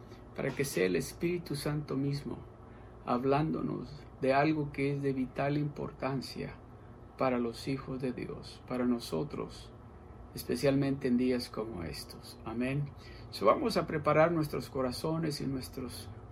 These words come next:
oídos espirituales. Alcemos nuestras manos y digámosle a Dios en este día: "Gracias, Padre.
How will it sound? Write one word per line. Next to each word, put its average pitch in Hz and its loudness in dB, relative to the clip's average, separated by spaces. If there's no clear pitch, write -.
oídos 143 2
espirituales. 143 0
Alcemos 180 2
nuestras 143 -4
manos 135 0
y 139 2
digámosle 135 2
a 120 0
Dios 117 -4
en 120 -2
este 120 -4
día: 117 -2
"Gracias, 139 0
Padre. - -6